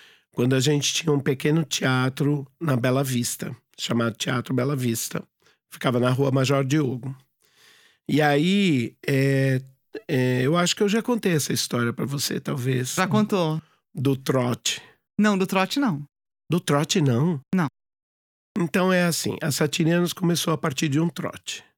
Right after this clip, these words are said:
Speaker 2: Ah, não, essa história eu não sabia.
Speaker 1: Então <laughs>
Speaker 2: Eu sabia que começou no, na, no, na, na Bela Vista, mas o trote não.
Speaker 1: Então, é assim, a gente tinha o teatro, a gente era moleque, né? Tinha vinte e seis
Speaker 2: Você e o Ivan
Speaker 1: anos,
Speaker 2: Cabral,
Speaker 1: eu
Speaker 2: que,
Speaker 1: e Ivan
Speaker 2: que se
Speaker 1: Cabral.
Speaker 2: conheceram?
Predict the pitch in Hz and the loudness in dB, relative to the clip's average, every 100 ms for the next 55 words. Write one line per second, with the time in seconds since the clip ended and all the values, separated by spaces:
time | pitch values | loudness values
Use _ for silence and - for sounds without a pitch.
0 | _ _ 214 302 359 190 208 185 185 180 | _ _ -4 0 2 0 0 -4 -4 -4
1 | 196 285 220 143 147 _ - 143 160 139 | -6 -6 -6 -8 -12 _ -2 -2 0 0
2 | 143 - - - 330 311 - - - 349 | 0 -2 -4 0 0 0 -4 -6 2 2
3 | - 302 - - - 208 - 262 208 233 | 4 2 2 0 2 2 2 2 4 4
4 | 247 - - 262 240 - 220 208 202 202 | 2 0 0 2 4 2 2 4 4 2
5 | 190 190 185 123 170 160 165 180 277 302 | 2 2 0 0 2 2 2 2 2 2
6 | 277 349 - 247 247 226 254 240 202 233 | 2 2 2 2 2 2 0 2 4 2
7 | - - 320 202 156 139 120 120 120 131 | 0 -2 2 4 4 2 0 0 2 2
8 | 131 - 135 - - - - - - 139 | 0 -4 -6 -14 -20 -20 -20 -8 0 2
9 | 151 135 127 120 - 165 180 208 214 160 | 2 2 0 0 2 2 2 2 2 2
10 | 151 131 - 135 131 127 - 156 170 196 | 2 2 0 2 2 -2 -6 0 2 2
11 | 143 143 - 139 131 131 - 117 139 - | 2 2 2 2 2 0 -2 0 0 0
12 | - 143 143 156 165 123 - - - - | -2 0 0 2 0 -2 -4 -8 -12 -18
13 | _ _ 196 123 127 156 165 165 208 208 | _ _ 0 4 4 6 4 4 4 4
14 | 208 147 156 175 175 190 190 208 190 147 | 4 4 4 4 4 2 2 2 4 4
15 | 214 240 233 - 233 233 311 | 4 4 2 2 2 2 0